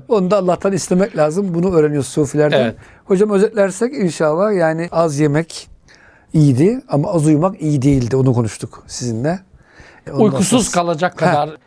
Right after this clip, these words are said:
Speaker 1: spor, hareketlilik, e, bu hafta, e, bunları konuştuk.
Speaker 2: Evet.
Speaker 1: Yani biraz da haftaya belki onu iş yaparız hocam.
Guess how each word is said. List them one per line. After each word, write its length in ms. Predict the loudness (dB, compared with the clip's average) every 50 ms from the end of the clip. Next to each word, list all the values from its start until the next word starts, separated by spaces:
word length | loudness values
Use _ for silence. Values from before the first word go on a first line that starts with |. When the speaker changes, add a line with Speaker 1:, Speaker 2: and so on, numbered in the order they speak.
| _ _ _
Speaker 1:
spor, 440 | -10 -10 -10 -4 -2 0 0 0 0
hareketlilik, 840 | -2 -2 -2 -2 0 -2 -4 -4 -4 -2 -2 -2 -2 -4 -12 -12 -8 -4
e, 340 | -2 -2 0 -2 -2 0 0
bu 60 | 0
hafta, 400 | 0 0 -2 -4 -4 -4 -4 -8 -10
e, 220 | -10 -10 -10 -8 -6
bunları 320 | -4 0 0 0 0 -2
konuştuk. 440 | -2 -4 -4 -6 -6 -6 -6 -4 -2 0
Speaker 2:
Evet. 220 | 0 0 -2 -6 -10 -16 -20 -20 -20 -20 -20 _ _
Speaker 1:
Yani 440 | -4 -2 -2 -2 -2 -4 -6 -6 -2
biraz 300 | 2 2 2 2 0 -2
da 120 | -2 -2 -4 -6 -8
haftaya 400 | -4 -4 -4 -4 -2 -2 0 0
belki 220 | 0 -2 -2 -4 -10
onu 240 | -10 -8 -8 -8
iş 140 | -8 -6 -6
yaparız 260 | -6 -4 -2 -4 -4
hocam. 260 | -4 -4 -4 -4 -6